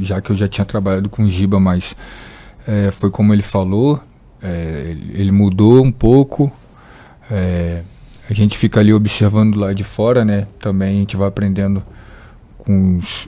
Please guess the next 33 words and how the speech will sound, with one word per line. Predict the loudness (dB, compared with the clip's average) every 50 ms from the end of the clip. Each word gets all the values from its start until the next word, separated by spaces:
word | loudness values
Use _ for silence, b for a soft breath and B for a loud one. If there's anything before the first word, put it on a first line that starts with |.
| -10
jogadores | -6 -4 -2 0 0 0 0 2 2 2 2
mais | 2 2 2 0
experientes, | -2 -4 -4 -2 0 0 2 2 4 4 2 2 0 -4 -10 -14 -14 -18 -20 -20 -20 -20 -20 _ -18
e | -12 -8 -6 -4 -4 -2
então | -2 -2 -2 -2 0 2 4 4 4 4
esse, | 2 0 -2 -6 -8 -8 -4 -2
esse | -2 -2 0 0 2 4 4 4 4 2 -2 -4 -10 B B B B B B B -4
trabalho | 0 2 2 4 4 4 4 4
que | 4 2
o |
Giba | 2 4 4 4 4
vem | 4 4 4
fazendo, | 4 4 4 4 2 0 -2 -2 -2 -2 -2 -4 -6 B B B B B B B B B B B B B B B B
eu | -16 -6
procurei | -2 0 0 0 0 0 2 2 4 4 4 4 4 4 4 4 4 4 2 2 2 0
estudar, | -2 -4 -4 -4 -2 -2 0 0 2 2 4 4 4 2
tentar | 2 -2 -2 -2 0 0 2 0 0
evoluir | 0 0 0 2 2 2 2 2
o | 2
máximo | 2 2 0 2 2 2 0
possível | 2 0 -4 -6 -2 0 0 2 2 2 0 B B B B B B B B B B B B B -12 -6
pra | -2 0 2 2 2 2 2 0 -2 -8 -18 -8 -2
dentro, | 0 0 0 0 -4 -10 -20 -16 -6
que | -4 -2
o | -2 0
jogador | 0 0 -2 -2 -2 -2 -2 -2
quer | 0 0 2
jogar, | 2 0 0 -2 -2
quer | -4 -6
tá | -6 -6 -6
sempre | -4 -4 -4 -4 -4
jogando, | -2 -2 -2 -2 0 0 0 0 0
né? | -2 -4